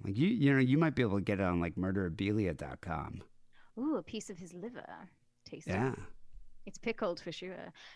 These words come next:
Speaker 2: Remember there was that huge craze going around during the covid about, um, you making your pasta with vodka.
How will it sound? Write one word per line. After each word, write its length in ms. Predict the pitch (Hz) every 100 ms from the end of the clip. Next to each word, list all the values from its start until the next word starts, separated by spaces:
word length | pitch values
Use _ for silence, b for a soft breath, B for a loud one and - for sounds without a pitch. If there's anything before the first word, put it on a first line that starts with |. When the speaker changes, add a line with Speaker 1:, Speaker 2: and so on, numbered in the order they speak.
| -
Speaker 2:
Remember 260 | 254 247
there 140 | 269 262
was 180 | 247 262
that 180 | 247
huge 380 | - 262 240 208
craze 420 | - 254 220 208 -
going 240 | 202 190
around 600 | 180 185 180 175 165 - -
during 260 | 185 175
the 60 | 170
covid 560 | - 190 170 160 156 160
about, 380 | 160 160 123 160
um, 320 | 156 156 165 - -
you 160 | 190 175
making 420 | 180 180 196 170
your 80 | 165
pasta 440 | - 175 - 180
with 160 | 160 175
vodka. 580 | 190 185 - 170 165